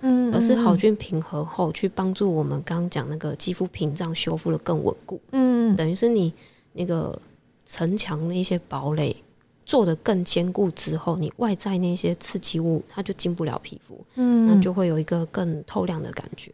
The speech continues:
Speaker 1: 嗯。
Speaker 2: 或者说我们肌肤更健康，就比较不会有那种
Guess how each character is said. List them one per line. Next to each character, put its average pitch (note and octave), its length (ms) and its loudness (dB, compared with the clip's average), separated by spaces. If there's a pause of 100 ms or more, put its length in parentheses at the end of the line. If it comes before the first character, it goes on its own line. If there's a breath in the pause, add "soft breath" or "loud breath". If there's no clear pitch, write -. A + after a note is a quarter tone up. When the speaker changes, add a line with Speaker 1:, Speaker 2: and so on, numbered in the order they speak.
Speaker 1:
嗯。 B3 100 4
Speaker 2:
或 A#3+ 80 8
者 A#3+ 80 6
说 A3 140 4
我 G#3 60 6
们 F#3+ 200 6
肌 - 140 -4
肤 G3 160 -2
更 E3+ 180 0
健 D#3+ 220 -2
康， - 280 -8
就 - 140 -4 (140)
比 D#3+ 100 -4
较 G#3+ 160 0
不 E3+ 180 -6
会 F3 160 -4
有 D3 120 -2
那 D#3+ 180 -2
种 D#3 160 -4